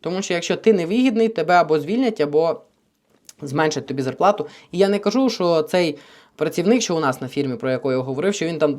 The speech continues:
дуже повільно чи погано працює, але він так собі не спіши-, не спішить в своєму такому темпі. І окей, є різні люди. Але ось таке от на роботі було, і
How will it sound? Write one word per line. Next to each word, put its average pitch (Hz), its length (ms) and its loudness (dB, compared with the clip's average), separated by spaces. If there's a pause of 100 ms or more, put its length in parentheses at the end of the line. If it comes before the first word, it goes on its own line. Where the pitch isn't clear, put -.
(120)
дуже 190 360 2
повільно 220 360 2
чи - 120 -4
погано 175 360 0
працює, 147 420 -4
але 190 260 2
він 302 140 2
так 254 160 0
собі 226 220 2
не 214 120 4
спіши-, 220 500 -6
не 180 160 -4
спішить 208 320 -2
в 214 40 -10
своєму 185 340 0
такому 170 360 -4
темпі. 131 340 -2
І 190 160 0
окей, 233 300 4
є 160 140 -2
різні 170 320 0
люди. 147 300 0 (320)
Але 185 320 6
ось 175 260 -2
таке 165 260 -4
от 156 160 2
на 143 80 -2
роботі 143 340 -2
було, 160 300 4
і 147 160 0